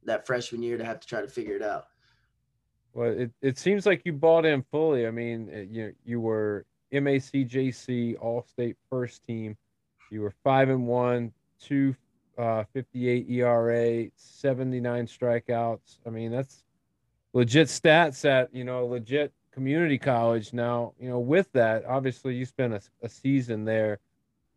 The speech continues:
Speaker 2: How would you describe the overall experience at Meridian, and did it meet your expectations, or was it just kind of the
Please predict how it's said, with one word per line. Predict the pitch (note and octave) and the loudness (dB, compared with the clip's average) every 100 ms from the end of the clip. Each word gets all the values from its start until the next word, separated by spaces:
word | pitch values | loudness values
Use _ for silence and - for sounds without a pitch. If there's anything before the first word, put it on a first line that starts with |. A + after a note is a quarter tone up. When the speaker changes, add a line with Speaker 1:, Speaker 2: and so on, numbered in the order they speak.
| _ | _
Speaker 2:
How | D#3 | 4
would | G3+ D#3+ | 6 6
you | F3 | 2
describe | D#3 C#3 - C#3 C3+ C3+ A#2 | 0 -2 0 2 4 4 0
the | A2 | -4
overall | B2+ C3 B2+ B2 A#2 | -4 -2 2 4 2
experience | G2+ _ A#2+ A#2 A#2 A2+ - - - _ - | 0 _ -6 -2 -2 -2 -6 -20 -20 _ -4
at | B2 A#2 | -2 -2
Meridian, | A2+ A2+ A#2 A#2 A2+ A2 G#2 _ _ _ | -4 0 0 0 -2 -4 -8 _ _ _
and | G#2+ G#2+ | -8 0
did | A#2+ | 2
it | A#2 - | 2 2
meet | A#2 C3 C#3 | 2 2 2
your | A#2 B2+ B2 A#2+ | 0 2 4 2
expectations, | A#2 - A2+ - B2+ B2+ B2 C#3 C3+ A#2 | 0 -2 -6 -4 -2 0 0 -2 -2 -2
or | A2 | -2
was | G#2+ A2 G#2+ | 0 0 -2
it | G#2+ | -6
just | A2+ G#2 - | -6 -10 -6
kind | B2 A2+ | -4 -2
of | G#2+ G2 G2+ | -4 -4 -2
the | G#2 | -2